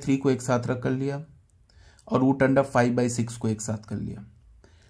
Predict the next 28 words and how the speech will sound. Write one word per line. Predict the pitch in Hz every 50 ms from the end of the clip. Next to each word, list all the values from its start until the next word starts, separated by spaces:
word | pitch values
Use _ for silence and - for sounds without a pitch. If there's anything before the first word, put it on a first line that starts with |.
| _ _ -
समझ | - - 123 123 123
रहे | 127 123
हो | 127 135
ना | 151 160
इसमें | 156 - - 135 131 127 127 127 - - - -
क्या | - 127 117 117
बोल | 110 110 104 107
रहा | 107 107 -
हूँ, | - - - - _ _ _
जैसे | - 117 113 117 123 123 120 123 120 120 - - - - _ _ _ _ _ _ _ _ _ - - - - _ _ _
root | 135 131 131 131 139
under | 131 135 139 139 135
two | 147 139 139
into | 139 143 127 135 135 135
root | 139 131 - 135
under | 131 131 139 135 -
five | 135 131 131 127 123
root | 123 127 120 120 135
ten | 135 135
हो | 143 135 127
गया, | 127 120 143 135 139 - - - _ - _ _ - - - _
और | - - 117 117 117 123 117
सिक्स | 120 120 120 147 147 - - -
को | - 147
क्या | 135 - 143 131
लिख | 127 123 113
सकते | 117 - 113 104 - - - 110
हो, | 107 101 -